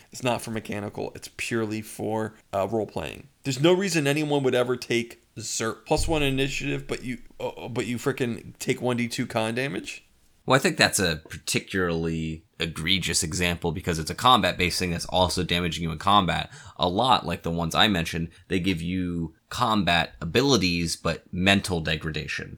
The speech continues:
Speaker 2: So it's two, it's two di-, it's two different aspects of the character being hit, whereas with Zerk, it is specifically s-, only the combat portion being hit with the positive and the negative.
Speaker 1: I think there was very few that we listed here that were only pure role-playing. For those, I guess, fine, you can have the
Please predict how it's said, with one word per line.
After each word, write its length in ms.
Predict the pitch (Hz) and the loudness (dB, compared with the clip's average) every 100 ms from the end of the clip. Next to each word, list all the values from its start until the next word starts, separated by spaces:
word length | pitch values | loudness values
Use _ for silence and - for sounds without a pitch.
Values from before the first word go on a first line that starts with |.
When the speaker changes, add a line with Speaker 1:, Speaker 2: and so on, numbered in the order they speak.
| _ | _
Speaker 2:
So 200 | - 98 | -2 0
it's 220 | 78 - | 0 -4
two, 240 | - 127 110 | 2 2 4
it's 220 | 98 117 | 2 4
two 180 | - 160 | 6 8
di-, 100 | 135 | 8
it's 200 | 131 127 | 6 4
two 140 | - 160 | 6 6
different 240 | 139 113 | 6 4
aspects 420 | 110 107 101 - | 2 2 0 0
of 60 | 90 | -2
the 60 | 90 | 2
character 300 | 104 95 82 | 2 2 0
being 220 | 87 82 | -2 0
hit, 220 | 101 73 | -2 0
whereas 440 | 85 82 80 - _ _ - _ | 0 0 -2 -6 _ _ -20 _
with 440 | 82 90 78 - - _ | 0 2 2 -4 -20 _
Zerk, 460 | 104 95 127 92 - | -2 4 6 4 0
it 140 | - 90 | -2 0
is 80 | 82 | 0
specifically 500 | 87 85 85 82 76 | 0 -2 -2 -2 -4
s-, 260 | - - - - | -2 -2 -2 4
only 300 | 113 107 95 | 6 6 4
the 100 | 82 | 2
combat 400 | 98 87 80 - | 0 0 -2 -2
portion 300 | 87 92 80 | -4 -4 -4
being 140 | 82 | -4
hit 120 | 95 | -6
with 80 | - | -10
the 60 | - | -6
positive 440 | 92 85 85 82 | -2 0 -2 -4
and 200 | 85 80 | -2 -2
the 40 | |
negative. 520 | 78 - - - - - - | -2 -6 -8 -12 -14 -12 -2
Speaker 1:
I 120 | 127 | 0
think 440 | 143 135 123 - _ - | 2 0 -2 -14 _ -16
there 140 | 127 123 | -2 0
was 120 | 113 | 0
very 260 | 123 120 123 | -2 -2 -2
few 220 | - 131 | -2 0
that 160 | 117 | 0
we 100 | 95 | -2
listed 420 | 123 120 120 127 117 | -2 -2 -4 -10 -8
here 340 | 123 127 131 | -4 -2 -2
that 360 | 131 107 - - | -2 -2 -2 -6
were 280 | 113 110 - | -6 -6 -2
only 600 | 120 113 110 113 113 - | -2 0 -4 -6 -10 -14
pure 240 | - 113 | -6 -6
role-playing. 800 | 98 113 117 - 127 120 123 127 | -2 -2 -2 -2 -2 -2 -4 -8
For 160 | - 110 | -8 -4
those, 320 | 110 113 113 | -2 -2 -2
I 40 | 110 | -4
guess, 220 | 113 - | -4 -6
fine, 340 | - 113 113 | -2 -2 -2
you 60 | 110 | -4
can 120 | - | -4
have 240 | 107 110 107 | -2 -4 -4
the 240 | 107 | -8